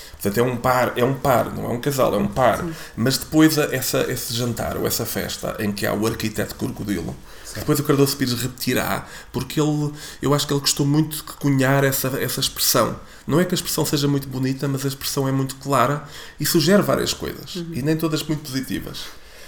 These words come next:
Speaker 1: Eh, sugere, por exemplo, uma,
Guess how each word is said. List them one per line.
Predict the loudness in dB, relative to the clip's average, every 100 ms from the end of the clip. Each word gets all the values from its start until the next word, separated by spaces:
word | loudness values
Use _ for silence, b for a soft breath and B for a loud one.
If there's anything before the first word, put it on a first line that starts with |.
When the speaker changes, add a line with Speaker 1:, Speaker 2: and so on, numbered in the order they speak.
| B
Speaker 1:
Eh, | 2 8 10 10 8
sugere, | 4 0 0 0
por | -2 -4
exemplo, | -2 -2 -2 -6 -6 B B B -4
uma, | 0 2 2